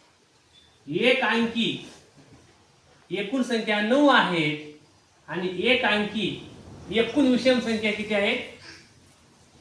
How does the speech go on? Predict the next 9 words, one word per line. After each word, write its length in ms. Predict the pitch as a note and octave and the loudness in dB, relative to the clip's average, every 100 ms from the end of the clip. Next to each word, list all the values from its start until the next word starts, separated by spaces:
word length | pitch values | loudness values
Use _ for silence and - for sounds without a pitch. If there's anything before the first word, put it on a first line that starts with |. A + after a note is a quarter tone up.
| _ _ - - | _ _ -18 -6
पाच 240 | D3+ C#3 | -4 -4
आहे. 280 | B2+ A2+ - - - - - | -8 -12 -20 -20 -20 -20 -12
या 60 | |
ठिकाणी 220 | E3+ F#3+ F#3+ | -8 -4 -4
आपण 520 | F3 G#3 G3+ - E3 | -4 -6 -8 -8 -8
एकूण 240 | E3+ F#3+ | -6 -4
हा 220 | E3 F3 F3+ - D3 D3 | -6 -8 -12 -16 -20 -12
फरकाना 320 | D3 D3+ D#3 | -10 -8 -8
मानूया. 360 | C#3+ C3+ A#2+ | -6 -8 -10